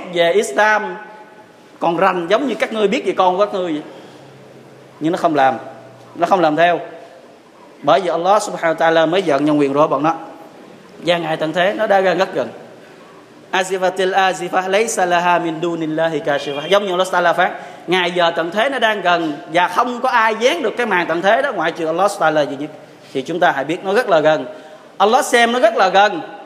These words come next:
Nhưng chỉ có chúng ta mới xem nó là xa thôi. Nếu chúng ta nói thời gian từ Nabi đến ngày hôm nay đã hơn một ngàn bốn trăm năm rồi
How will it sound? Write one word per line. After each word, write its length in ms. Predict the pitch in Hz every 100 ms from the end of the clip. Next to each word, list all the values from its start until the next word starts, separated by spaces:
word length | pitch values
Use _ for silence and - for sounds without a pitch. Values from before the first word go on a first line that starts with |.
| - -
Nhưng 300 | 175 214 208
chỉ 120 | 180
có 100 | 208 233
chúng 120 | 254
ta 200 | 226 208
mới 100 | 214
xem 200 | 214 202
nó 80 | 220
là 140 | 190
xa 300 | 160 202 214
thôi. 240 | 214 208 151 - - - - - - - - - - - - - - - -
Nếu 200 | 196 294
chúng 120 | 233 240
ta 160 | 208
nói 300 | 208 240 392 -
thời 200 | 180 160
gian 360 | 180 202 202 190 - - - - - -
từ 160 | 175
Nabi 340 | 170 165 165 175
đến 160 | 220
ngày 140 | 220 170
hôm 160 | 190
nay 200 | 190 185
đã 80 | 185
hơn 180 | 208 190
một 120 | 165
ngàn 200 | 160 156
bốn 160 | 180 233
trăm 160 | 196
năm 160 | 180 175
rồi 240 | 156 135